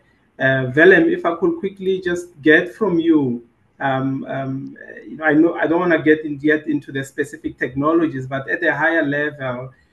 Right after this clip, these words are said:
what is Bosch doing to drive this hydrogen economy, um, forward in South Africa specifically?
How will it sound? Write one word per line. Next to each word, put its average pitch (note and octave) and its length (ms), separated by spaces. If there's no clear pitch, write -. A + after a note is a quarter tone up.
what C#3+ 180
is F#3+ 120
Bosch D3 440
doing C#3+ 520
to C#3+ 100
drive C3 480
this C#3 240
hydrogen C#3+ 540
economy, B2+ 640
um, B2 380
forward C3 460
in D3 220
South B2 220
Africa B2 460
specifically? A#2 760